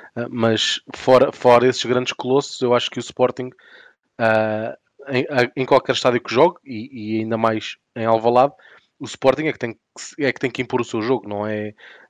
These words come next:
não é, não é outra equipa a vir aqui impor o seu jogo e o Sporting a reagir. Eu acho que o Sporting se colocou numa posição muito, ah, muito submissa, muito reativa e, e, e não gostei de ver isso. E acho que a primeira parte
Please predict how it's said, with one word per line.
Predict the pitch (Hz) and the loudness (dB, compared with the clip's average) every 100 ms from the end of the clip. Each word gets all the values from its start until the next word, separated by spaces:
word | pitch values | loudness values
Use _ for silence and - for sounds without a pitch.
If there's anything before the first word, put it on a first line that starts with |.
| - | -6
não | 107 | 0
é, | 113 139 | 0 0
não | 117 117 | 0 2
é | 120 | 2
outra | 120 120 | 0 -2
equipa | 113 127 - | -4 -4 -2
a | |
vir | 113 120 | 0 0
aqui | 120 123 | -2 -6
impor | 113 117 | -4 -4
o | |
seu | - 117 | -2 0
jogo | 131 131 | 0 0
e | |
o | |
Sporting | 117 - 113 107 | -4 -4 -4 -6
a | |
reagir. | 101 104 98 95 - - - - | -6 -6 -6 -10 -16 -20 -20 -6
Eu | 113 | 0
acho | 120 | 2
que | - | 2
o | |
Sporting | 127 - 135 135 | -4 0 0 0
se | 127 | -8
colocou | - 139 - 143 | -2 -2 2 2
numa | 139 139 139 | 2 0 -2
posição | 131 139 - 139 | -2 -2 0 0
muito, | 143 143 - 147 147 143 143 _ - - _ | 0 -2 0 2 2 0 -4 _ -20 -20 _
ah, | 131 127 131 127 127 127 127 135 151 | -4 0 0 0 0 -2 -4 -6 -4
muito | 135 139 | -4 -4
submissa, | - 147 123 143 160 - 165 | -4 -6 -4 -2 -2 -2 -2
muito | 151 131 131 - 131 127 | -2 -2 -4 -6 -6 -4
reativa | 123 - 131 131 - 156 139 151 165 _ - _ _ | -4 0 2 2 -2 -8 -4 -4 -4 _ -20 _ _
e, | 131 107 113 | -8 -8 -8
e, | 139 117 139 | -10 -8 -2
e | |
não | 120 120 | 0 0
gostei | - 120 | 0 -2
de | 104 | -2
ver | 107 | -8
isso. | 101 - | -8 -8
E | 110 | -4
acho | 107 | -4
que | - | -4
a | |
primeira | - 120 123 | -4 0 0
parte | - 127 - | 4 2 2